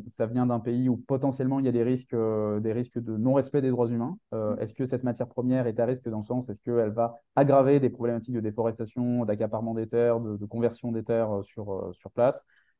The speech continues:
Speaker 1: Et, euh, aussi, est-ce que le discours marketing est en, euh, relation avec la réalité du produit ?
Speaker 2: Mhm.
Speaker 1: Euh, là, aujourd'hui, on a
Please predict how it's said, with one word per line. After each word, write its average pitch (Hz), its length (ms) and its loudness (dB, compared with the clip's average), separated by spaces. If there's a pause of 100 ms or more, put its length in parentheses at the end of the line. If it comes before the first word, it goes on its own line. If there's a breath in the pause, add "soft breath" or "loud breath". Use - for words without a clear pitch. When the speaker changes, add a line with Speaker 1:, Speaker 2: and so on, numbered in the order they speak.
(120)
Speaker 1:
Et, 151 280 6
euh, 113 280 2
aussi, 107 320 -4
est-ce 117 340 0
que 160 140 0 (120)
le 127 140 2
discours 135 480 -2
marketing 143 720 4 (300 loud breath)
est 131 220 4
en, 135 300 4
euh, 113 200 4
relation 139 680 2
avec 120 220 0
la 120 120 2
réalité 127 360 2
du 127 120 0
produit ? 120 340 -4
Speaker 2:
Mhm. 208 180 -4
Speaker 1:
Euh, 98 100 -6
là, 110 100 6
aujourd'hui, 123 360 4
on 107 100 -2
a 90 160 -4